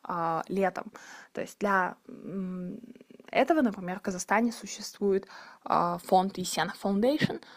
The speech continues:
который отбирает студентов абсолютно, а,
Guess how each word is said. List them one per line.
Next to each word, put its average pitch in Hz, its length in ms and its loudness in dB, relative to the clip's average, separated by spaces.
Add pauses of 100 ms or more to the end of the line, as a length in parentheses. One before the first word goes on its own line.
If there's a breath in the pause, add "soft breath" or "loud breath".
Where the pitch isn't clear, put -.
(140 loud breath)
который 220 420 4
отбирает 190 840 0 (100)
студентов 196 760 -4 (400 loud breath)
абсолютно, 202 840 -2 (260 soft breath)
а, 170 380 -2